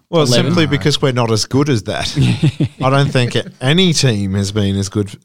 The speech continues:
Speaker 1: good as that ever since.
Speaker 2: Well, we do have
Speaker 1: Maybe
Speaker 2: we
Speaker 1: the
Speaker 2: do have an
Speaker 1: modern
Speaker 2: attack that is powerfully good at home.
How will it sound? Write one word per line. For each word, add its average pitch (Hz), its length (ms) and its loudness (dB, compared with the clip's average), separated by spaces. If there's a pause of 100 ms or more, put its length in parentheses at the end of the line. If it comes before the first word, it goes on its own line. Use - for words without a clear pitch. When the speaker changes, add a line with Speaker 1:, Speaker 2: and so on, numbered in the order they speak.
(140)
Speaker 1:
good 110 180 -4
as 98 120 -4
that 98 260 -2
ever 113 240 0
since. - 540 -6 (420)
Speaker 2:
Well, 185 160 4
we 175 140 4
do 196 200 2
have 143 440 2 (180)
Speaker 1:
Maybe 143 420 2
Speaker 2:
we 151 100 4
Speaker 1:
the 120 40 -2
Speaker 2:
do 190 120 2
have 196 180 4
an 170 60 0
Speaker 1:
modern 147 120 2
Speaker 2:
attack 143 340 -2
that 127 140 0
is 113 360 0 (960)
powerfully 131 800 0
good 107 200 0
at 95 80 -2
home. 98 420 -2